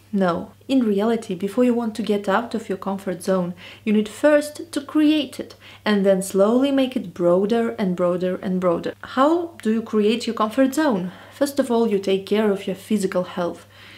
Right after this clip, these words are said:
You sleep well, you eat well, you exercise, and so on.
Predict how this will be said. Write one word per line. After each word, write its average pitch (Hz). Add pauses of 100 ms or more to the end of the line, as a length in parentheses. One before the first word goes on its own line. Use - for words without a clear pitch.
(200)
You 185
sleep 269
well, 247
you 185
eat 233
well, 220
you 180
exercise, 208
and 190
so 190
on. 180